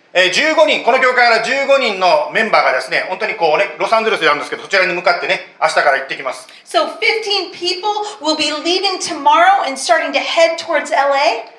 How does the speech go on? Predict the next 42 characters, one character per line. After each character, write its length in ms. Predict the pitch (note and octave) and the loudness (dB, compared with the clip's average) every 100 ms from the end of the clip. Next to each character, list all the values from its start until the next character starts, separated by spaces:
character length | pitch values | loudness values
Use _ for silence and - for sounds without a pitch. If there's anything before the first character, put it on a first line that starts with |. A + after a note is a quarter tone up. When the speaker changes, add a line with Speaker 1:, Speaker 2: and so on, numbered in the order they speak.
| - | -2
Speaker 1:
ま 380 | G#3+ - - - | 0 0 -4 0
あ、 40 | |
そ 80 | A#3+ | 0
の 240 | A3 - - | 0 -4 0
教 320 | C#4+ F4 E4+ | 2 4 2
会 240 | D#4 D#4+ | 2 4
の 140 | D#4+ D4+ | 4 2
リ 120 | D4 | 2
ト 120 | D4 | -2
リ 160 | D4+ C#4+ | -2 -2
ー 40 | |
ト 120 | A3 | -2
と 100 | - | 0
い 80 | E3+ | 2
う 20 | |
の 100 | D#3+ | 4
は 140 | D#3 C#3+ | 4 4
何 200 | F#3+ F#3+ | 2 2
か 100 | D#3 | 0
と 60 | |
言 140 | D3 C3+ | 0 0
い 0 | |
ま 120 | C#3+ | -2
す 160 | - - | -2 2
と、 300 | D#3 D3+ - | 2 2 -6
日 240 | G#3+ A3+ | -10 -4
常 180 | E4+ E4 | 2 4
生 140 | D4+ | 4
活 180 | D4+ A#3 | 2 2
か 100 | G3 | 2
ら 60 | - | 0
離 440 | - A#3+ C4+ D4 | 2 2 4 4
れ 100 | D4+ | 4
る 80 | C4 | 0
こ 140 | F#3+ | -4
と 80 | F3 | -2
で 80 | F3+ | 0
あ 40 | |
り 60 | - | 0
ま 140 | - | -4
す。 120 | - - - F#4+ | -18 -20 -18 -2
Speaker 2:
What 160 | C5 | -2